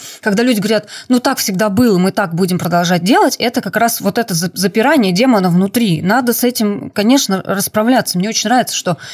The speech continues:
вообще вся эта дискуссия, все эти разговоры, в том числе и про сложности родительства, которые постоянно также, э, сталкиваются вот с этим социальным давлением, что прекратите, не надо это обсуждать, это всё, ну, это какое-то,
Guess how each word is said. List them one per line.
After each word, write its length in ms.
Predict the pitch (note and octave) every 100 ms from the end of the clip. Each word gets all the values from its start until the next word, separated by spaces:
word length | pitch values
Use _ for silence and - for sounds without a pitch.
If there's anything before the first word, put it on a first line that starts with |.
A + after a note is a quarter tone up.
| -
вообще 240 | F#3+ - B3
вся 160 | -
эта 100 | F3+
дискуссия, 640 | D#3+ F3+ - F4 - G3+ E3+ - - - -
все 160 | -
эти 140 | G#3 F#3+
разговоры, 460 | F3+ G#3 B3 -
в 60 | -
том 180 | B3+ C4
числе 180 | - F#3
и 40 |
про 140 | F#3+
сложности 540 | F#3+ A#3 G#3+ E3+ D#3+ F#3
родительства, 600 | F3 G#3+ F4 D4+ F#3+ E3+ - -
которые 320 | G#3+ A#3 A3
постоянно 580 | - F#3+ A3 A3+ C#4 G#3+
также, 500 | F3+ G#3+ F#3 E3+ F3+
э, 200 | - F3+ F3
сталкиваются 800 | - - A3 - E3 E3+ E3+ F#3+
вот 80 |
с 40 | G#3
этим 160 | F#3 E3+
социальным 440 | F#3 G#3+ G3+ F3+
давлением, 480 | F3+ G3 A3+ F3+ E3+
что 200 | - E3+ - -
прекратите, 680 | F3+ - B3+ - C#4+ C#4 F3
не 120 | G#3
надо 320 | G#3+ G3 G3+
это 140 | G3 F#3+
обсуждать, 420 | - F3 F3+ F3+
это 140 | F3+ G3
всё, 200 | - A3+ -
ну, 440 | G#3+ G#3 G#3+ G3
это 260 | E3 G3 G#3+
какое-то, 480 | G3+ F#3+ G#3+ G#3